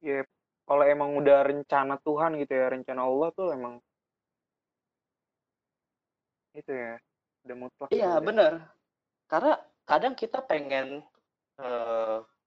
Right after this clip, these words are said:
Speaker 2: kita berpikir seperti ini. Contoh ya, kalau dalam kasus isu-isu terkait kayak, "Aduh, gue pengen banget masuk Direktorat Jenderal Pajak."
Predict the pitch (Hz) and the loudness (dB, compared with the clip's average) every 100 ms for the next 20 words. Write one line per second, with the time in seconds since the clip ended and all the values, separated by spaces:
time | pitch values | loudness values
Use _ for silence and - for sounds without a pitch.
0 | _ _ - 151 190 120 - - - 127 | _ _ -4 0 2 0 -2 -6 -6 -12
1 | 113 110 113 117 139 117 107 - 113 113 | -12 -14 -12 -6 -4 -4 -8 -14 -14 -10
2 | 110 110 - - 117 - _ _ 120 113 | -10 -12 -16 -18 -20 -20 _ _ -20 -18
3 | 117 113 117 120 - 127 - - - _ | -14 -14 -14 -16 -16 -18 -18 -20 -20 _
4 | _ _ _ _ _ _ - 135 151 139 | _ _ _ _ _ _ -18 -8 -8 -8
5 | - _ _ _ _ _ _ _ _ _ | -12 _ _ _ _ _ _ _ _ _
6 | _ 151 143 - _ 123 113 110 107 156 | _ -20 -20 -20 _ -20 -14 -12 -12 -16
7 | - - 117 123 _ 120 110 - 117 - | -20 -20 -20 -20 _ -16 -16 -14 -16 -16
8 | 113 110 110 - 107 107 196 | -16 -10 -10 -10 -16 -14 -18